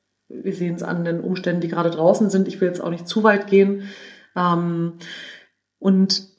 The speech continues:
woher kommt das? Es kommt natürlich durch diese Fassaden und Mauern und Muster. Das sind ja alles Überlebensstrategien, die wir aus unserer Kindheit gelernt haben, die aufrechterhalten werden.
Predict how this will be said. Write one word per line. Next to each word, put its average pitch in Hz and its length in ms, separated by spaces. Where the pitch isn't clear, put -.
woher 202 180
kommt 233 360
das? - 100
Es - 140
kommt 220 200
natürlich 214 480
durch 196 140
diese 190 400
Fassaden 196 560
und 190 120
Mauern 214 500
und 180 180
Muster. 233 680
Das 240 100
sind 202 100
ja - 80
alles 196 180
Überlebensstrategien, 202 920
die 196 80
wir 190 60
aus 190 80
unserer 175 200
Kindheit 226 380
gelernt 208 360
haben, 208 120
die 208 80
aufrechterhalten 202 1040
werden. 208 280